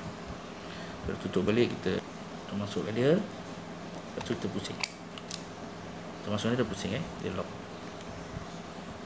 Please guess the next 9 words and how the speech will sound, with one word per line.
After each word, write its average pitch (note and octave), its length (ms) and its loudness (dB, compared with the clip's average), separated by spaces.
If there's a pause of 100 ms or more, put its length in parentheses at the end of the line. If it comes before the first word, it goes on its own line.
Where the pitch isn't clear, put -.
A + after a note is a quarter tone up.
Okey, A#2 240 4
bawah G2+ 320 6
ni G#2 80 4
ada G2 160 4
tulisan G2 400 2
Seahawk. B2 400 8 (880)
Rail C3 240 12
ini C3 240 10
made B2+ 320 8